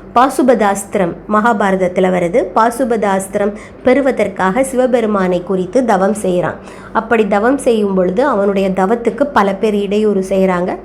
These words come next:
இந்திரன் மு-, முதலானவர்கள் கூட அவனுக்கு இடையூறு செய்ய முயற்சி செய்கிறாங்க. அப்பொழுது அ-, அது பலிக்கவில்லை. அவன் தன் சிவபெருமான் மீது பக்தி கொண்டு தவம் செய்து கொண்டிருக்கிறான். மூகாசுரன் என்பவன் இவனை அழிக்க வருகிறான், அர்ஜுனனை. அவனிடமிருந்து, அந்த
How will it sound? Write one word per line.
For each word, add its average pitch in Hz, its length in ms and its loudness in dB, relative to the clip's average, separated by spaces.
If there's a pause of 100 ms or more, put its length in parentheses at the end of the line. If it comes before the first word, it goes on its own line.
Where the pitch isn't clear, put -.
(120)
இந்திரன் 240 420 2 (220)
மு-, 214 320 -2
முதலானவர்கள் 208 800 2
கூட 185 240 -2 (220)
அவனுக்கு 202 420 2
இடையூறு 226 420 2
செய்ய 208 300 0
முயற்சி 208 400 0
செய்கிறாங்க. 175 480 0 (420)
அப்பொழுது 226 460 2 (460)
அ-, 220 240 2
அது 220 200 2
பலிக்கவில்லை. 226 640 2
அவன் 240 260 0 (420)
தன் 226 260 0
சிவபெருமான் 220 720 2
மீது 202 240 0
பக்தி 214 320 -2
கொண்டு 190 300 2 (100)
தவம் 208 300 2
செய்து 190 200 -2
கொண்டிருக்கிறான். 180 680 -2 (260)
மூகாசுரன் 254 680 2
என்பவன் 180 460 0 (120)
இவனை 196 360 2
அழிக்க 240 360 2
வருகிறான், 170 460 0
அர்ஜுனனை. 170 540 0 (760)
அவனிடமிருந்து, 226 720 4
அந்த 185 200 2